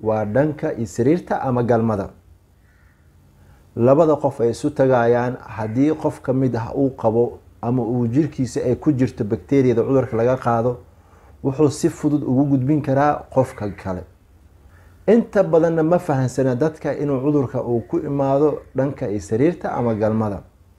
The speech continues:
Saaxiibayaal, inta aanan barnaamijka guda gelin, waxaan si guud idinkaga codsanaa in YouTube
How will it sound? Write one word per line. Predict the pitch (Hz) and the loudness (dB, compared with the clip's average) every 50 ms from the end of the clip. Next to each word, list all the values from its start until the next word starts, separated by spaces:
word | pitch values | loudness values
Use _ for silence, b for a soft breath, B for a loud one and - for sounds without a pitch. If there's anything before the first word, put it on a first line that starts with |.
| _ _ b b b b b b b b b - | _ _ b b b b b b b b b -20
Saaxiibayaal, | - - 170 175 170 - 151 151 139 143 143 143 139 131 - - | 0 4 6 6 6 6 2 0 0 2 4 4 4 2 0 -2
inta | 156 151 - 156 - | -6 -6 -6 -6 -6
aanan | - 123 135 131 127 127 | -4 -2 -2 0 0 0
barnaamijka | 117 123 117 131 135 143 135 123 - - 120 107 | 0 0 0 0 0 0 0 0 -2 -4 -4 -4
guda | 110 107 117 110 113 | -2 0 0 0 2
gelin, | 98 101 110 110 117 117 117 - - - | 2 2 2 2 2 0 -2 -4 -8 -10
waxaan | 117 104 - 120 117 113 | -10 -6 -4 -2 -2 -2
si | - - 139 | -2 -2 -2
guud | 131 127 131 131 127 | 0 2 2 2 2
idinkaga | 117 117 117 110 - 120 123 143 - | 2 0 0 0 0 0 2 2 2
codsanaa | 113 120 120 - - 127 120 117 110 107 - - - | 2 0 -4 -2 -2 -2 0 0 -2 -4 -6 -6 -4
in | 143 143 | -2 0
YouTube | 139 139 143 139 143 - 131 123 | 2 2 2 0 0 0 -2 -2